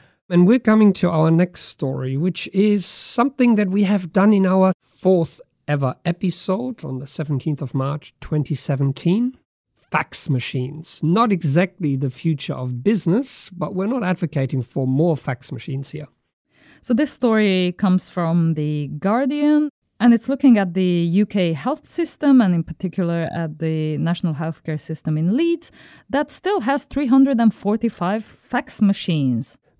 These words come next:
Speaker 1: This is across seven teaching hospitals, eighteen thousand staff.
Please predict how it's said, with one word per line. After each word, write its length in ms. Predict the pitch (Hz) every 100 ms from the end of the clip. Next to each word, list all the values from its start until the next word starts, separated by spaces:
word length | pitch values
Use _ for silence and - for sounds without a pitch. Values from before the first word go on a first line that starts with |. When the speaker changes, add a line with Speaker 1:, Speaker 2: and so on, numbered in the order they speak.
| -
Speaker 1:
This 180 | 190
is 140 | 180 143
across 720 | 127 - 135 123 - - - -
seven 800 | - - 151 135 131 127 117 113 _ _ _ _ _
teaching 460 | - 170 147 175 165
hospitals, 1000 | 156 156 - 147 - 156 160 - - - -
eighteen 420 | 143 135 135 131
thousand 480 | 131 123 120 113 110
staff. 720 | - - 196 170 175 -